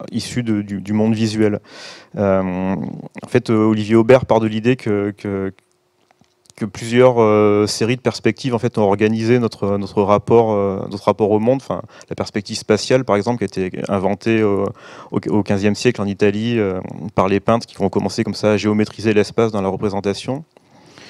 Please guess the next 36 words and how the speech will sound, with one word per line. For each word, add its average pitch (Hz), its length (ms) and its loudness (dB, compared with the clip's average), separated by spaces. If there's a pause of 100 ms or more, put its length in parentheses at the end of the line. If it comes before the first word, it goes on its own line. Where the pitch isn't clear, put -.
(400)
euh, 98 320 4
a 98 80 4
été 101 180 -2
une 123 80 -2
sorte 113 200 -2
de 110 40 -2
première 117 520 2
grille 123 260 2
de 120 100 4
lecture, 113 540 2
euh, 98 800 4
de, 95 580 -2
du 101 140 -10
monde, 110 200 2
en 101 40 -2
fait, - 180 -6
une - 80 -14
sorte 107 240 -6
de, 98 160 -4
de, 92 220 -6 (420)
comme - 140 -16
ça, 101 220 -4
de, 101 120 -8
ouais, 98 200 2
de, 92 140 -4 (1000)
de, 101 100 -2
de, 95 140 -6
de 104 140 0
filtre - 360 -4
à 104 40 -4
partir 101 280 -2
duquel 104 320 0
on 104 200 -2
a, 92 40 -2
on 98 540 -4
a, 95 100 0